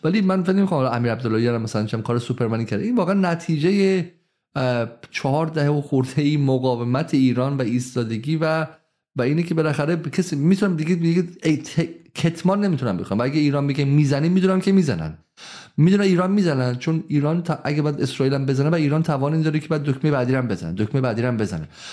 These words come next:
برای همین ایران در مقام یک، پایان بدم سخنانم، با یه بازیگر و یه اکتور رشنال، عقلانی. ایران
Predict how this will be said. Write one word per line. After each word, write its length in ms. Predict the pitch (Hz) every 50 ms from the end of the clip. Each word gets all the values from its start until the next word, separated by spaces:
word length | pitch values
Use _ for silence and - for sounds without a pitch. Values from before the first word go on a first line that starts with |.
| - -
برای 120 | - 143 170
همین 120 | 208 214
ایران 300 | 202 175 165 175 185 190
در 140 | 185 175 156
مقام 460 | 147 147 143 143 131 147 165 170 175
یک، 380 | 180 170 165 147 127 - - - _ _ _ _ -
پایان 260 | 131 120 123 131 131
بدم 180 | 127 113 107
سخنانم، 500 | 101 - 113 107 107 104 104 101 98 95
با 180 | 104 90 90 - - - - - - -
یه 80 | 196
بازیگر 520 | 190 175 175 156 151 139 143 139 170 175 170
و 100 | 165 156
یه 120 | 170 - -
اکتور 460 | 170 151 127 - - - - 170 185 196 175 160 139
رشنال، 560 | 131 127 - 139 123 123 131 120 90 76 80 - - _ _ _ _ -
عقلانی. 680 | 107 123 127 123 123 117 117 110 110 113 101 - - _ _ _ _ _ _ _
ایران 320 | - 135 127 151 170 170